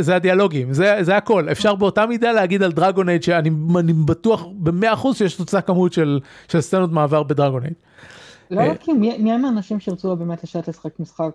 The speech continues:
Speaker 2: כאילו, שיש בו מאה שישים שעות של, כאילו, סרטי מעבר?
Speaker 1: כן,
Speaker 2: זה לא
Speaker 1: אז
Speaker 2: משחק.
Speaker 1: כאילו,
Speaker 2: <laughs> כאילו, זה
Speaker 1: ליטרלי,
Speaker 2: סרט.
Speaker 1: לבחור אפ-, אפשרות דיאלוג שונה, זה סצנה אחרת. אז,
Speaker 2: כן.
Speaker 1: אה,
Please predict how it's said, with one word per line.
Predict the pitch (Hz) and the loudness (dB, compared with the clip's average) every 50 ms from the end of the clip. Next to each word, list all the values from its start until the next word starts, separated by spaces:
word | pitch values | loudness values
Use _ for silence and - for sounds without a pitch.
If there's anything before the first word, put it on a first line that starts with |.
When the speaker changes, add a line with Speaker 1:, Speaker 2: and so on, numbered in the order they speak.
| - _ _ _ | -10 _ _ _
Speaker 2:
כאילו, | - 185 160 151 | -6 -4 -4 -4
שיש | 143 - 151 143 - | -6 -8 -10 -8 -8
בו | 156 | -6
מאה | 147 147 143 143 | -6 -6 -6 -8
שישים | - 151 - - 147 139 | -10 -12 -12 -12 -12 -10
שעות | - 143 139 139 | -8 -8 -10 -8
של, | - 151 143 147 - | -10 -10 -12 -12 -12
כאילו, | - 165 160 | -14 -16 -12
סרטי | - - - 160 | -10 -10 -10 -8
מעבר? | 156 156 151 160 156 156 - _ _ _ _ - | -8 -10 -10 -10 -10 -12 -12 _ _ _ _ -6
Speaker 1:
כן, | - 180 156 135 123 - | -2 -2 -2 -2 -2 -2
Speaker 2:
זה | 185 | 0
לא | 185 | 0
Speaker 1:
אז | - - | 2 0
Speaker 2:
משחק. | 185 - 190 170 - - - 247 | 0 -2 -4 -6 -6 -6 -6 -2
Speaker 1:
כאילו, | |
Speaker 2:
<laughs> | - 214 214 233 | 0 2 2 2
כאילו, | 240 202 190 | 2 2 2
זה | 196 | 2
Speaker 1:
ליטרלי, | - 254 277 220 - - 349 320 277 294 | 2 2 0 0 0 2 2 2 0 0
Speaker 2:
סרט. | 359 349 - - 247 190 | -4 -6 -6 -2 0 0
Speaker 1:
לבחור | 185 160 143 131 110 - - 208 220 226 233 247 - - - | 0 0 -2 -2 -2 0 2 4 4 2 2 -2 -4 -6 -6
אפ-, | 165 - - _ _ _ _ _ _ _ _ - 180 | -6 -6 -8 _ _ _ _ _ _ _ _ -6 -4
אפשרות | - - 180 175 165 214 208 | -4 0 0 0 2 2 0
דיאלוג | 180 208 185 185 202 196 - | 0 0 2 2 2 0 0
שונה, | - - 165 156 147 185 240 302 339 - - - - - | 0 0 0 0 2 2 0 0 -2 -4 -10 -20 -6 0
זה | 165 175 | 0 0
סצנה | - - - - 196 196 196 208 185 | 0 0 -2 -2 -2 0 0 0 -2
אחרת. | 156 - - - 165 143 123 113 110 - _ - - - _ _ _ _ _ _ _ _ _ - 190 180 _ - | -2 -2 -4 -4 -4 -4 -4 -6 -10 -12 _ -20 -20 -20 _ _ _ _ _ _ _ _ _ -16 -16 -16 _ -2
אז, | 226 151 156 160 151 151 165 220 - _ _ | 0 0 2 0 -2 -4 -8 -12 -16 _ _
Speaker 2:
כן. | - - 202 - 185 - - | -12 -10 -10 -10 -12 -8 -6
Speaker 1:
אה, | - | -6